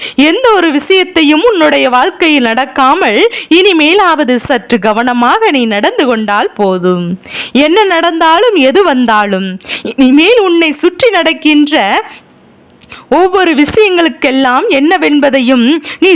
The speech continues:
சரியாக தெரிந்து கொண்டாலே போதும். உன்னுடைய மனது என்னெல்லாம் ஏற்றுக்கொள்ள வேண்டும் என்று உன் அப்பன் கருப்பண்ணசாமி நான் சொன்ன விஷயத்தை கேட்டு அதன்படி என் குழந்தை மற்றவரிடத்தின் வார்த்தைகளை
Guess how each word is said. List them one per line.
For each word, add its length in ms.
சரியாக 500
தெரிந்து 400
கொண்டாலே 500
போதும். 500
உன்னுடைய 540
மனது 420
என்னெல்லாம் 640
ஏற்றுக்கொள்ள 720
வேண்டும் 480
என்று 380
உன் 160
அப்பன் 440
கருப்பண்ணசாமி 1160
நான் 340
சொன்ன 400
விஷயத்தை 680
கேட்டு 440
அதன்படி 640
என் 200
குழந்தை 480
மற்றவரிடத்தின் 920
வார்த்தைகளை 600